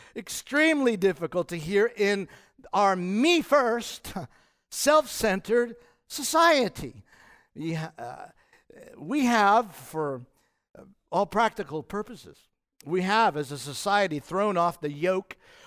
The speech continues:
of virtues, virtues, uh, such as self-control,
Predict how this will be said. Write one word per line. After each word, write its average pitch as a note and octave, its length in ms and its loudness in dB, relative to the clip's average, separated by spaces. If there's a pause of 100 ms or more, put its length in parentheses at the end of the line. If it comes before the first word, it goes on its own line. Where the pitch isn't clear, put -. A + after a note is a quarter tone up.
(100)
of D#3+ 340 -2 (560)
virtues, G3 1040 -2 (560)
virtues, G#3 800 0
uh, C#3+ 200 -2 (260)
such G3 300 -4
as F3+ 140 -4
self-control, A#3 1300 0